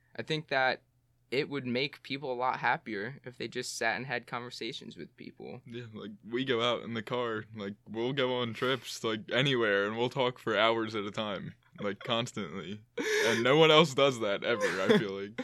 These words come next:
Speaker 2: Like, I'll hang out with other people and everyone just sits on their phone. Like, it's not a problem, it's just I would like to talk to people and I wish people would talk back.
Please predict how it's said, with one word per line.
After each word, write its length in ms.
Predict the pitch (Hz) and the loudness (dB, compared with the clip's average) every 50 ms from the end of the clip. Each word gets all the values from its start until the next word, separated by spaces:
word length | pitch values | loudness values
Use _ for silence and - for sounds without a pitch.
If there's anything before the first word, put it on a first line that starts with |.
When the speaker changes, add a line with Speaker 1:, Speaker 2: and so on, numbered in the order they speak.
| - - - - | -6 -6 -6 -2
Speaker 2:
Like, 180 | - 120 120 117 | 0 0 2 2
I'll 240 | 95 120 139 156 170 | 4 6 6 6 6
hang 200 | 156 175 170 160 | 6 2 2 2
out 140 | 160 160 139 | 2 2 2
with 120 | 147 151 | 2 2
other 220 | 147 143 147 147 139 | 2 2 2 2 0
people 380 | 156 135 127 131 - 123 117 | 0 -2 -2 -2 -4 -4 -2
and 80 | 117 117 | 0 0
everyone 260 | 123 131 135 131 131 | 0 -2 -2 -4 -4
just 140 | 123 123 - | -4 -6 -4
sits 220 | - 139 123 - 143 | -4 -4 -4 -4 -4
on 80 | 131 | -4
their 120 | 123 123 120 | -2 -4 -4
phone. 440 | - 127 131 123 101 90 - 101 | -2 -2 -2 -2 -2 -4 -6 -8
Like, 260 | 95 98 98 - - - _ - - - - _ _ _ _ - | -10 -10 -12 -14 -16 -20 _ -20 -20 -20 -20 _ _ _ _ -6
it's 120 | 139 156 | 0 4
not 120 | 208 180 | 6 6
a 60 | 147 120 | 6 6
problem, 580 | - 120 127 151 170 165 127 104 101 107 107 | 6 6 8 8 6 6 4 2 2 0 -2
it's 160 | 113 113 - - | -4 -6 -6 -6
just 340 | - 117 110 107 - - _ _ - - - _ _ _ _ | -6 -6 -6 -6 -6 -14 _ _ -20 -20 -20 _ _ _ _
I 120 | - 104 107 | -4 -2 -2
would 200 | 104 104 107 104 104 | -2 -4 -6 -2 0
like 340 | 107 117 127 127 - - _ - | 2 2 2 0 -2 -10 _ -10
to 120 | - 104 | -10 -8
talk 300 | - 131 113 107 104 - | -2 0 0 0 0 -2
to 120 | - 110 104 | -6 -8 -6
people 380 | - 110 107 104 - 120 120 113 | -4 -6 -4 -2 -2 0 0 0
and 80 | 107 | 0
I 80 | 104 107 | 0 -2
wish 260 | 104 110 113 117 - | 0 -2 -4 -4 -4
people 260 | - 120 113 - 120 117 | -6 -8 -6 -4 -4 -4
would 120 | 117 113 | -4 0
talk 240 | - 135 123 131 - | 0 0 0 0 0
back. 520 | - 123 143 143 131 107 - - 135 - | 0 0 2 2 0 -4 -4 -6 -6 -8